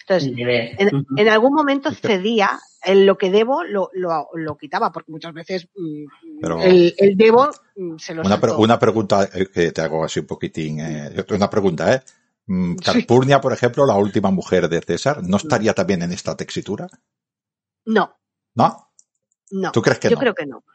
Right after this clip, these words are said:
Speaker 1: Yo creo que no. Yo creo que
Speaker 2: <clears throat>
Speaker 1: el hecho de que, por ejemplo, de que Servilia tuviera que vivir en esa contradicción entre, entre sus, sus, las dos personas,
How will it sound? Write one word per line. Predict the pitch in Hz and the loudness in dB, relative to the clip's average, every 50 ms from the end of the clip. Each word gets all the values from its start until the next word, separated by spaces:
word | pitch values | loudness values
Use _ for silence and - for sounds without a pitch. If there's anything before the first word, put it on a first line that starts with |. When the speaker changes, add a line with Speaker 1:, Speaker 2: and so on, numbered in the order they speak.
| _ _ - | _ _ -10
Speaker 1:
Yo | 196 214 247 | -2 -2 -2
creo | 247 285 269 - | 0 0 -4 -4
que | - 151 | -4 -10
no. | 143 135 - _ _ _ _ _ _ - - - - - _ _ - | -10 -12 -16 _ _ _ _ _ _ -20 -20 -20 -20 -20 _ _ 0
Yo | 196 262 | 0 2
creo | - - 311 302 | 4 4 2 4
que | - - 226 202 175 - - - _ - | 2 2 2 4 2 2 0 -2 _ -2
Speaker 2:
<clears throat> | - 160 160 143 - - - - _ _ _ _ _ _ - | 0 2 2 2 0 -2 -10 -18 _ _ _ _ _ _ -4
Speaker 1:
el | 196 208 220 | 0 4 4
hecho | 233 226 - 294 | 2 2 0 -2
de | 269 269 | -2 -2
que, | 269 233 | -2 -2
por | 208 214 | -4 -4
ejemplo, | 202 - 202 196 190 196 180 147 | -4 -4 -6 -8 -4 -6 -6 -6
de | 170 185 175 | -6 -10 -8
que | - 175 175 170 165 160 160 - _ _ _ _ _ _ _ _ _ _ _ _ _ _ _ _ _ _ - | -6 -4 -2 -2 -2 -4 -8 -14 _ _ _ _ _ _ _ _ _ _ _ _ _ _ _ _ _ _ -16
Servilia | - - - 185 180 175 185 208 202 | -12 -8 -6 -4 -4 -2 -2 -2 -2
tuviera | 196 202 196 185 185 180 | -2 -2 -4 -2 -2 -2
que | 180 185 175 | -2 -4 -4
vivir | 170 165 165 170 170 165 160 139 - _ _ _ - | -4 -2 -2 -2 -2 -2 -2 -4 -6 _ _ _ -10
en | 180 175 | -6 -4
esa | 185 180 - 226 | -4 -2 -4 -4
contradicción | - 208 202 202 180 170 175 170 170 - - - 165 160 165 | -4 -4 -4 -2 0 0 0 0 -4 -6 -8 -6 -4 -4 -4
entre, | 160 156 156 - 165 156 139 - _ - | -4 -6 -6 -4 -4 -4 -4 -6 _ -14
entre | 185 175 170 - 170 160 | -12 -10 -6 -4 -4 -4
sus, | - - - - 165 156 - - - - _ _ _ | -4 -8 -12 -12 -14 -14 -14 -16 -18 -18 _ _ _
sus, | - - - - 175 165 165 160 160 160 160 156 - - - _ | -20 -20 -14 -10 -8 -8 -6 -6 -6 -8 -8 -10 -12 -16 -16 _
las | - 170 165 160 - - _ | -8 -6 -6 -6 -8 -14 _
dos | - 175 165 220 214 - | -16 -8 -4 -4 -4 -2
personas, | - 220 208 - - 196 190 175 - - | -2 -4 -4 -4 -2 -2 -2 -2 -2 -4